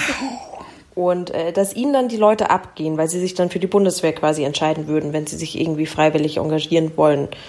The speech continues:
für eine gewisse Zeit. Und die Caritas zum Beispiel findet auch die Waffenausbildung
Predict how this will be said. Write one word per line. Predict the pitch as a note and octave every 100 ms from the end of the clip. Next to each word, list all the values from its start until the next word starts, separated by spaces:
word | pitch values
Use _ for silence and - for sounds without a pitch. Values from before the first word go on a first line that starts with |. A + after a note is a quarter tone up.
| - -
für | E3
eine | D#3
gewisse | D#3 D3+ D3 C#3+
Zeit. | - C#3+ C#3 - - - - - -
Und | F#3 F3+ - D#3 F#3+
die | G#3 G#3 G#3 G#3 G3+ F#3+
Caritas | - F#3 F#3 A3 C4 B3+ C#4 D4 D4+ -
zum | - C#4
Beispiel | C#4 C#4 - C#4 C#4 D4 D4+ C#4
findet | - C4+ C4+ C4 B3+
auch | B3 B3 -
die | A#3+
Waffenausbildung | A#3+ A#3 G3 D#3+ D#3 - E3 E3 D#3 D3+